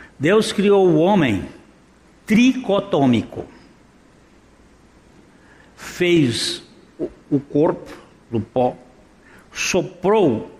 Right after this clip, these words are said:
o espírito, a vida, e o homem tornou-se uma alma vivente. Então, aqui existia Deus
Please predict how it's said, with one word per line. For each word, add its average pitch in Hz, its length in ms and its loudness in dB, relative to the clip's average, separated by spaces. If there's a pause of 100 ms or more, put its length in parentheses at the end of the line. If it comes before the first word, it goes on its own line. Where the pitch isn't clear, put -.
(460)
o 131 120 0
espírito, 123 720 -4 (520)
a 98 140 -4
vida, 110 520 0 (420)
e 151 80 2
o 165 80 4
homem 214 200 2
tornou-se 190 600 0
uma 180 160 0
alma 165 240 0
vivente. 165 640 -2 (1300)
Então, 240 400 -2
aqui 196 460 -2
existia 196 560 2
Deus 180 960 -2